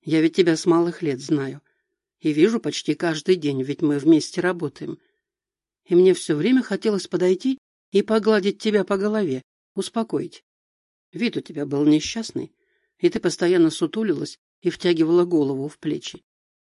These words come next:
Глаз ни на кого не поднимала. А теперь с тебя хоть картины пиши». «Да что я говорю? Тебя, Катенька, в кино надо снимать». «Во-во», сказал лейтенантик, —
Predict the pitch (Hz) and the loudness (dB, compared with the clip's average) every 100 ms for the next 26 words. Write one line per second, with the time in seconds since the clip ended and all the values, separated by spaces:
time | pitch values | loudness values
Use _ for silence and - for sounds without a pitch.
0 | _ - 147 160 208 196 190 190 185 180 | _ -4 -4 -2 2 2 2 0 -2 -2
1 | 170 175 175 170 160 156 _ _ _ _ | 2 4 4 2 -4 -8 _ _ _ _
2 | _ _ - 170 - - 208 - - 202 | _ _ -2 -2 -2 -2 -2 -2 -6 -4
3 | 196 190 226 - 220 - - 151 190 185 | -4 -4 -6 -4 -6 -6 -2 0 0 -2
4 | 175 - 151 - _ _ _ _ _ _ | -8 -8 -10 -12 _ _ _ _ _ _
5 | _ _ _ - 185 - 143 - 139 147 | _ _ _ 0 0 0 -4 -4 -4 -4
6 | 147 - _ _ _ - 147 180 208 202 | -8 -16 _ _ _ -10 -2 0 0 -2
7 | 196 208 208 208 202 180 _ - - - | -4 -4 -4 -4 -6 -8 _ -20 -4 4
8 | 170 143 160 185 160 120 151 135 - _ | 6 6 4 4 0 -2 -2 -2 -8 _
9 | _ _ _ _ _ _ _ 151 165 247 | _ _ _ _ _ _ _ 0 2 4
10 | 208 240 - - 143 147 147 156 143 147 | 2 -2 -4 -6 0 2 2 2 2 2
11 | 131 - - | -2 -6 -12